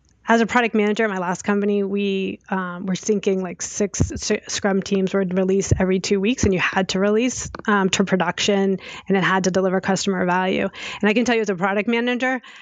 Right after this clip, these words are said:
I was not sitting around, you know, hoping that the developers would be working on quality and security and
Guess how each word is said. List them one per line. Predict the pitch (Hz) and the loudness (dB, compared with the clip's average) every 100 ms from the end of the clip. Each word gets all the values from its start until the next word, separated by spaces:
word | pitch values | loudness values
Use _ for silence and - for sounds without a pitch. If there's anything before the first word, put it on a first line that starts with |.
| - | -6
I | - 220 | 0 2
was | 233 226 | 2 2
not | 220 214 208 254 _ _ - | 0 0 -2 -6 _ _ -4
sitting | 247 220 | 0 2
around, | 214 196 196 196 196 233 | 2 2 2 0 -2 -2
you | 208 | 0
know, | 190 | 0
hoping | - 208 202 196 | 0 0 0 -2
that | 190 190 196 - - - | -2 -4 -6 -14 -20 -4
the | 208 | 0
developers | 196 202 196 185 202 180 | 2 2 2 2 0 2
would | 196 | 0
be | 175 | 0
working | 196 190 185 196 190 | 0 0 0 0 0
on | 180 180 180 180 - - _ | 0 0 -2 -4 -6 -18 _
quality | - 262 233 226 220 208 202 202 196 | -2 2 2 2 2 2 0 0 -2
and | - 185 175 180 | -4 -6 -6 -10
security | - - 247 220 208 202 196 190 185 185 | -10 -2 0 2 2 0 0 0 -2 -4
and | 196 185 175 165 170 175 | -6 -6 -6 -8 -10 -14